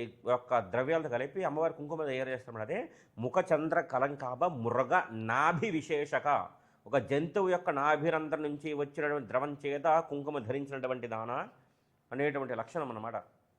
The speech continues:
అనేటువంటి గొప్ప లక్షణం. అమ్మవారు ముఖచంద్ర కలంకాభ మృగనాభి విశేషక అంటే అంతటి తత్వం అన్నమాట. ప్రత్యేకించి అమ్మవారు కుంకుమ ధరించకుండా ఎవ్-, ఏ-, ఏనాడు కూడా మనకి కనబడదన్నమాట. ప్రత్యేకించి వివాహమైన తర్వాత స్త్రీ ఎప్పుడూ కూడా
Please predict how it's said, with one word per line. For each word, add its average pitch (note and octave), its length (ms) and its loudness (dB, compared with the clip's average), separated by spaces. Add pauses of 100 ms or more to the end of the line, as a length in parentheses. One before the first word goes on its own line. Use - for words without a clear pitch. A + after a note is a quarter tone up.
(640)
అనేటువంటి B2+ 340 -2
గొప్ప G#2+ 440 0
లక్షణం. B2+ 460 0 (840)
అమ్మవారు D3 420 4
ముఖచంద్ర D3 500 -4
కలంకాభ C#3 420 0
మృగనాభి C3 400 -4
విశేషక A#2+ 340 -6
అంటే A#2+ 180 -4
అంతటి B2 320 -6
తత్వం C3 380 -6
అన్నమాట. A2 320 -6 (800)
ప్రత్యేకించి D3 540 -2
అమ్మవారు C#3 440 2
కుంకుమ C#3 460 -6
ధరించకుండా B2 920 -4
ఎవ్-, F#2+ 300 -8
ఏ-, B2 340 0
ఏనాడు D#3 320 2
కూడా C#3+ 220 0
మనకి C3 240 -6
కనబడదన్నమాట. A2+ 640 -6 (880)
ప్రత్యేకించి D3+ 460 2
వివాహమైన D3 580 2
తర్వాత C#3+ 340 0
స్త్రీ C#3+ 260 -6
ఎప్పుడూ D3 520 -2
కూడా C#3 440 2